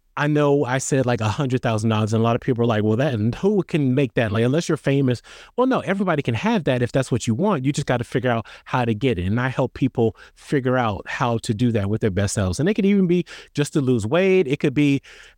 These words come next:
to make sure that they stay more disciplined. Everybody's vision of their best selves varies. Some people want nice cars. Some people just wanna be healthy. Some people wanna live till they're in their seventies. You know, everybody's definition is different. So I just help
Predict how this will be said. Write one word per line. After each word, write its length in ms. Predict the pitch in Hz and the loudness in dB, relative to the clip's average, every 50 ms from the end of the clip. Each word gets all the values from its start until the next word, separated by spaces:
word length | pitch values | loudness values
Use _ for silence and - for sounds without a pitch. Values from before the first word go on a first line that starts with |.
| - | -12
to 140 | - - 143 | -6 -4 -2
make 220 | 127 127 139 139 - | 0 0 0 0 0
sure 240 | - - 147 139 | 0 0 0 2
that 160 | 120 127 120 - | 2 0 0 0
they 100 | 143 123 | 0 -2
stay 220 | - - 147 131 | 0 0 0 2
more 200 | 127 123 117 113 | 2 2 0 0
disciplined. 760 | - - 170 170 - 180 - - - 175 170 170 170 165 147 160 - | 0 -2 -2 -2 -2 -6 -6 -2 -2 0 0 2 0 0 0 -2 -2
Everybody's 540 | - 165 175 214 202 170 185 180 180 170 135 | -2 -2 0 0 0 2 2 2 2 0 0
vision 500 | 117 110 107 135 151 151 156 156 151 151 | -2 -2 0 2 0 2 2 2 0 2
of 180 | 120 123 117 120 | 0 0 0 0
their 100 | 131 123 | 0 0
best 320 | 110 131 127 123 - - | 2 0 0 0 -2 0
selves 360 | - 139 143 147 156 151 - - _ _ _ _ _ _ _ _ - - | 0 0 2 2 2 0 -2 -6 _ _ _ _ _ _ _ _ -6 -6
varies. 480 | 110 98 - 135 131 110 101 98 - | -4 0 0 0 0 2 0 -2 -2
Some 140 | - 156 147 | -2 -4 -2
people 260 | - 175 151 143 147 | -2 -2 -2 0 0
want 240 | 139 139 135 127 110 | 2 2 2 2 0
nice 200 | 110 113 110 - | 0 0 -2 -2
cars. 520 | - - 170 170 170 170 170 175 170 - _ - - - - _ | -2 0 0 2 2 2 2 0 0 -2 _ -18 -20 -20 -20 _
Some 220 | - - 156 165 | -6 -4 -2 -2
people 240 | 156 - 185 156 131 | 0 0 0 0 0
just 180 | 120 143 - - | -2 -4 -2 0
wanna 140 | 156 131 123 | 0 0 2
be 120 | 131 123 | 0 0
healthy. 420 | 104 - 156 156 - - 170 160 | 0 2 0 0 0 0 0 0
Some 180 | 156 - 170 170 | 0 0 -2 -2
people 300 | - 190 170 151 156 151 | 0 0 0 2 2 2
wanna 180 | 151 147 131 120 | 2 2 2 2
live 420 | 123 127 143 151 147 143 143 - _ _ - _ _ _ _ _ _ _ _ _ - - | 2 2 4 4 4 2 0 -2 _ _ -20 _ _ _ _ _ _ _ _ _ -14 -6
till 200 | - 170 151 135 | -2 -2 0 2
they're 440 | 139 143 139 135 135 135 135 - _ _ _ _ _ - | 2 2 2 4 2 2 0 -2 _ _ _ _ _ -4
in 120 | - 131 147 | -2 0 2
their 160 | 147 135 123 | 2 0 0
seventies. 580 | - - 180 175 151 127 107 92 87 85 - 160 | -2 -2 -2 0 0 0 -2 -2 -2 -4 -2 0
You 60 | 160 | 2
know, 220 | 156 143 147 143 - - - - - | 2 2 2 0 -2 -8 -16 -8 -4
everybody's 520 | 165 170 185 185 175 175 165 170 156 123 | -2 -2 -2 0 -2 0 0 0 0 0
definition 480 | 143 147 - - 143 131 127 - - 120 | 0 -2 0 0 0 0 0 0 -2 -2
is 80 | 101 | 0
different. 320 | - 117 98 - - - - | 0 -2 -2 -2 -8 -8 -4
So 100 | - 127 | -4 -2
I 100 | 120 131 | -2 -2
just 200 | 143 139 - - | -4 -4 -4 -2
help 200 | 143 135 - | -2 -2 -2